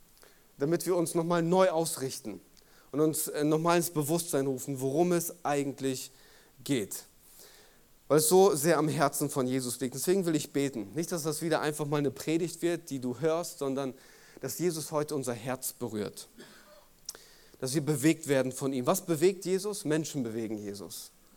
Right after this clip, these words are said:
Und wir wollen neu bewegt werden von Jesus. Jesus, wir laden dich ein. Komm, sprich du heute zu uns. Lass uns erleben, wie dein Herzschlag zu unserem Herzschlag wird und wie die Welt, die du so sehr liebst, auch zu unserem Anliegen wird.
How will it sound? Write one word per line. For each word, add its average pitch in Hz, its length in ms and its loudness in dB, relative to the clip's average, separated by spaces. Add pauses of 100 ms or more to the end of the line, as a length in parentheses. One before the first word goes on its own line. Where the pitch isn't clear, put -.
(260)
Und 139 80 -6
wir 165 100 2
wollen 160 220 4
neu 175 220 4
bewegt 139 440 -2
werden 120 260 -2
von 107 200 -6
Jesus. 104 340 -6
Jesus, 156 320 0
wir 139 80 2
laden 147 340 2
dich 139 180 -8
ein. 101 320 -8 (600)
Komm, 165 220 2
sprich - 480 -2
du 147 160 0
heute 135 260 -2
zu - 200 -8
uns. 101 460 -8 (380)
Lass - 180 0
uns 185 180 2
erleben, 156 480 2
wie 139 100 -2
dein 143 200 0
Herzschlag 139 580 -2
zu - 140 -8
unserem 131 300 -4
Herzschlag 120 560 -6
wird 120 180 -6
und 117 120 -8
wie 123 140 -4 (840)
die 147 140 0
Welt, 160 220 4
die 151 80 0
du 135 100 0
so 131 180 -2
sehr 143 200 2
liebst, 143 380 -2
auch 127 120 -2
zu - 140 -8
unserem 131 260 -6
Anliegen 123 500 -6
wird. 107 380 -8